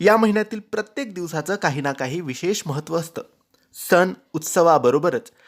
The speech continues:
श्रावणात काही व्रत देखील असतात. मित्रांनो, असाच एक दिवस असतो, तो म्हणजे वरदलक्ष्मी व्रताचा.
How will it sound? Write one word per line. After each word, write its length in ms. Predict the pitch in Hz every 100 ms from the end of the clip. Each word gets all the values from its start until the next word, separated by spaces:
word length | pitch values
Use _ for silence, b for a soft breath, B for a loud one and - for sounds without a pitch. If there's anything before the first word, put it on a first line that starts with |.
| B -
श्रावणात 480 | 190 160 156 156 160 -
काही 200 | 143 151
व्रत 300 | 127 147 165
देखील 360 | 165 165 208
असतात. 260 | 151 - 110 - _ _ _ _ _ B B B B
मित्रांनो, 460 | 160 220 202 202 -
असाच 280 | 160 208 202
एक 160 | 185 147
दिवस 280 | 156 165
असतो, 480 | 170 160 127 127 - _ _ _ _ _
तो 80 | 143
म्हणजे 400 | 135 131 117 151 - _
वरदलक्ष्मी 720 | 120 143 190 190 147 - 131 147
व्रताचा. 480 | 127 110 113 -